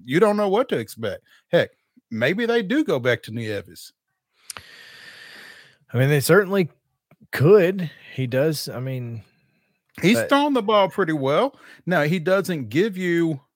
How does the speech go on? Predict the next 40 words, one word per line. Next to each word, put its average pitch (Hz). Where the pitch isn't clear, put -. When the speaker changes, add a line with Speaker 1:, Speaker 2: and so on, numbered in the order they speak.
Speaker 1:
the 143
Speaker 2:
No, 135
he's, 135
Speaker 1:
running 165
Speaker 2:
he's 233
pretty, 147
Speaker 1:
element. 104
Speaker 2:
he's 170
pretty 208
well 160
a 123
statue 143
back 113
there. 120
And 117
by 131
that, 131
I 127
mean, 123
he's, 131
he 135
wants 160
to 147
stay 160
in 143
the 139
pocket. 98
Speaker 1:
Yeah, 190
he, 139
yeah. 151
And, 151
and, 147
I 127
mean, 131
you 139
know 147
where 156
he's 131
gonna 123
be, 107